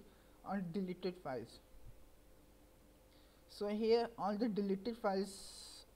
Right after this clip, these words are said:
uh, which we w-, were formatted once, uh, are now back. So let me just give you an example. The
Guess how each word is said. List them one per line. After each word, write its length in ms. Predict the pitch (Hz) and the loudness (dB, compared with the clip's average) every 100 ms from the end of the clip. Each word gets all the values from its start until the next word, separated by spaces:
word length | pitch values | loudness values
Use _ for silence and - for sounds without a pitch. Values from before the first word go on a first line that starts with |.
| - | -6
uh, 60 | 196 202 | -4 0
which 480 | 214 233 - - - 185 | 0 -2 -4 -8 -8 -6
we 300 | 202 202 202 | -2 -2 -2
w-, 280 | 196 185 185 | -2 -2 0
were 180 | 202 202 | 0 0
formatted 600 | 202 180 170 - 202 202 - 190 | -2 -2 -4 -2 -2 -2 -8 -6
once, 420 | 185 190 208 - - - - - - - - - | -4 -2 -2 -4 -14 -20 -20 -20 -20 -20 -6 0
uh, 200 | 202 - - | 0 0 0
are 240 | 180 190 196 190 | 2 2 0 0
now 220 | 190 190 175 | 0 -2 2
back. 320 | 170 156 160 - - - - - - - - - - | 4 4 2 -8 -20 -20 -20 -20 -20 -20 -20 -8 0
So 80 | |
let 340 | 208 202 208 208 | 0 2 0 0
me 80 | 220 | 0
just 300 | 220 208 185 | 0 -2 -4
give 200 | 208 208 | -2 0
you 100 | 214 | -2
an 100 | 202 | -2
example. 580 | 180 185 170 196 208 196 | -4 -2 -2 0 0 0
The 320 | 185 202 196 | 0 2 0